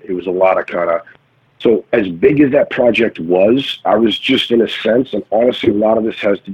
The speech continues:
I was just lucky too that Catherine really liked me. And I don't know, like, what that is in the rooms,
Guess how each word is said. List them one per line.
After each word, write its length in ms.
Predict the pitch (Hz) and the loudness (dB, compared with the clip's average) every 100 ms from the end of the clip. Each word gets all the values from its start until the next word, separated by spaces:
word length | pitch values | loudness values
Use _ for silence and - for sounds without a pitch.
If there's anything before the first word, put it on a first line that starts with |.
| - | -6
I 60 | 117 | -6
was 120 | 123 | 0
just 220 | 151 - | 0 2
lucky 440 | 117 131 - 117 - | 2 2 0 -2 -2
too 240 | - 143 131 | 2 4 4
that 160 | 110 - _ _ _ - | 0 -6 _ _ _ -4
Catherine 460 | 120 120 - 139 | -2 -2 0 2
really 220 | 135 127 123 | 4 6 4
liked 300 | 110 127 - | 4 0 -2
me. 200 | 87 65 _ _ _ _ _ | -8 -8 _ _ _ _ _
And 440 | 113 113 110 107 - _ _ _ | -2 -2 0 -2 -6 _ _ _
I 140 | 101 | 0
don't 160 | 120 143 | 2 4
know, 380 | 117 113 107 - - | 4 4 2 -2 -2
like, 180 | 107 95 - - - - _ - | -2 -2 -8 -18 -20 -20 _ -2
what 320 | 90 131 - | 2 2 4
that 200 | 147 139 | 4 6
is 200 | 123 110 | 6 6
in 140 | 110 101 | 6 4
the 80 | 87 | 6
rooms, 640 | 98 107 92 80 76 - | 4 6 4 0 -6 -12